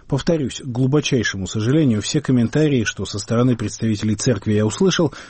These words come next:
были совсем в другой тональности. Звучала уверенность, что будет так, как они хотят.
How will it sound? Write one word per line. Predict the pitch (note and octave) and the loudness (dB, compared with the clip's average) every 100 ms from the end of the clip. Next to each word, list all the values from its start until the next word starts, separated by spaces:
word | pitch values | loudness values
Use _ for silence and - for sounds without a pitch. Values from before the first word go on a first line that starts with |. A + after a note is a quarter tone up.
| - | -2
были | D3 E3+ | 0 2
совсем | - C3 - C#3+ E3 | 0 -2 -2 0 0
в | C#3 | 0
другой | A#2+ G#2+ G#2+ | -2 0 -2
тональности. | G#2+ F#2 D#2 D2 - D#2+ - - - - | -2 -4 -4 -6 -10 -14 -16 -20 -20 -10
Звучала | - A#2 C3 E3+ E3 C#3 | 0 2 2 2 2 2
уверенность, | B2+ B2 D#3 C#3+ G2+ - - - | 0 2 2 2 -2 -6 -16 -20
что | - - B2 | -16 -4 0
будет | C#3 B2 - | 2 0 0
так, | D3 E3+ | 0 0
как | - A#2 | -2 -6
они | F#2+ F#2+ | -4 -4
хотят. | - B2 F3 A2+ | -2 -2 0 -2